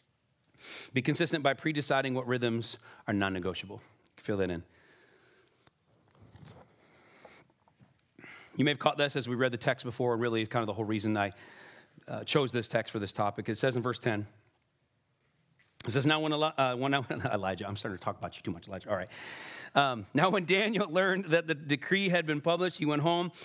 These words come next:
to his upstairs room where he, the windows opened towards Jerusalem. Three times a day he got down on his knees and prayed, giving thanks to God. And then I realized, just as he had done before." You see, Daniel was rhythmic.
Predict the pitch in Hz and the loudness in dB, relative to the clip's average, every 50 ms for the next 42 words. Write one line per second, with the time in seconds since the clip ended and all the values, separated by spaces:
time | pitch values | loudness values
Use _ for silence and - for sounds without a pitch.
0 | - - 156 135 160 156 135 - 160 147 135 127 156 165 165 165 156 147 147 143 | -4 -2 0 2 2 0 0 0 0 0 2 2 2 2 2 2 0 0 0 0
1 | 143 139 - 127 127 143 151 151 147 143 139 143 135 143 139 135 - - 127 123 | 0 0 -2 0 0 2 2 2 0 2 0 0 2 2 0 -2 0 -4 -6 -6
2 | - - 143 147 139 - 139 131 127 127 143 180 196 185 165 175 180 180 170 156 | -4 -2 -2 -2 0 0 -2 -2 -2 -2 -2 -2 0 2 2 2 2 2 2 0
3 | 143 139 135 127 135 131 143 143 127 127 117 113 113 110 - - - - - - | 0 0 0 0 0 0 0 0 0 -2 -2 -2 -2 -6 -8 -16 -18 -18 -18 -18
4 | - - - 113 123 113 110 104 98 95 98 98 - 101 - - - 117 117 117 | -14 -4 -2 -2 -2 0 0 -2 0 -2 -2 -4 -6 -8 -6 -2 0 0 0 0
5 | 113 110 110 120 131 139 131 120 110 110 - - 117 104 95 90 90 90 87 - | -2 -2 -4 -2 -2 -2 -2 -2 -4 -4 -4 -6 -6 -4 -4 -2 -2 -4 -6 -10
6 | _ - - - - - _ - - 110 127 139 156 175 175 165 147 131 127 127 | _ -20 -20 -20 -20 -20 _ -14 -10 -8 -6 -6 -4 -4 -2 -2 0 -2 -2 -2
7 | 127 - - _ _ - _ _ _ - - - 151 170 175 - - - - - | -6 -10 -16 _ _ -20 _ _ _ -10 -6 -4 -2 -2 -2 -4 -8 -12 -14 -18
8 | _ - 139 127 - - 131 123 127 - 113 104 101 98 101 98 101 95 - _ | _ -6 -6 -6 -4 -6 -6 -8 -4 -4 -2 -2 0 -2 -2 -4 -4 -8 -12 _
9 | _ _ _ _ _ _ _ _ _ - 92 - - 87 78 - - - _ _ | _ _ _ _ _ _ _ _ _ -10 -10 -8 -8 -12 -12 -12 -18 -20 _ _
10 | _ _ _ _ _ _ _ _ _ _ _ _ _ _ _ _ _ _ _ _ | _ _ _ _ _ _ _ _ _ _ _ _ _ _ _ _ _ _ _ _
11 | _ _ _ _ _ _ _ _ _ _ _ _ _ _ - 139 131 180 180 147 | _ _ _ _ _ _ _ _ _ _ _ _ _ _ -6 -2 0 0 0 0
12 | 123 131 156 175 226 262 262 226 185 165 151 151 147 143 147 139 - 110 135 127 | 2 2 4 4 4 2 2 2 2 2 2 0 0 0 0 0 0 0 0 0
13 | 107 98 92 82 - - - | 0 0 -4 -6 -6 -12 -16